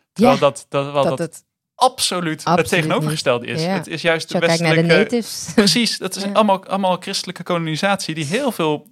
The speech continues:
Speaker 1: genderdiversiteit en superrijke geschiedenis daarin gewoon,
Speaker 2: Ja.
Speaker 1: eh, doelbewust weggewist hebben.
Speaker 2: Ja.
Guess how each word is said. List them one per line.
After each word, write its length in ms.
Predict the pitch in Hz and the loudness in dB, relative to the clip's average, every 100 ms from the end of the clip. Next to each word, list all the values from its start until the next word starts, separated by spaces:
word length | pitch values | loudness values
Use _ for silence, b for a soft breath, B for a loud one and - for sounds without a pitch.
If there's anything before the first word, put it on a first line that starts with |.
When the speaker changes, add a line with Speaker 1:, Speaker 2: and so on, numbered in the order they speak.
| - | -6
Speaker 1:
genderdiversiteit 720 | 165 156 156 143 139 156 151 | -4 -4 -8 -12 -8 -6 -6
en 240 | - 151 - - | -8 -10 -12 -18
superrijke 760 | - - 240 196 160 170 175 143 | -12 -8 -6 0 0 0 -2 -8
geschiedenis 440 | 139 - 190 170 | -12 -12 -10 -8
daarin 300 | - 135 147 | -4 -4 -4
gewoon, 220 | - 143 | -4 0
Speaker 2:
Ja. 140 | 226 - | 0 0
Speaker 1:
eh, 160 | - _ _ _ _ _ _ - 131 | -8 _ _ _ _ _ _ -20 -18
doelbewust 640 | 131 208 302 143 110 - | -6 0 0 0 -4 0
weggewist 500 | 156 220 185 135 - | -2 -2 -6 -6 -6
hebben. 220 | 110 110 | -6 -2
Speaker 2:
Ja. 140 | 202 | -2